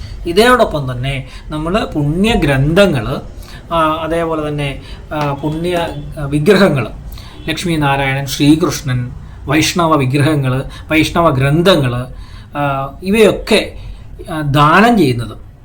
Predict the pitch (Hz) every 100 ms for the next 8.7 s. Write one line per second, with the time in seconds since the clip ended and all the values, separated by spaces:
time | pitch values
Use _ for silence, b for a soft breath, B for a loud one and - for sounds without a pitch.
0 | - - 127 190 143 135 131 127 131 175
1 | 156 117 120 139 127 160 160 156 131 123
2 | 180 160 131 131 131 123 120 135 127 123
3 | 131 117 127 127 113 120 123 127 160 226
4 | 135 113 143 - - 131 117 120 151 196
5 | - 117 113 127 101 95 - B B B
6 | - 180 247 247 120 - - - b b
7 | b b - 196 240 233 185 147 180 175
8 | 160 165 - 139 123 117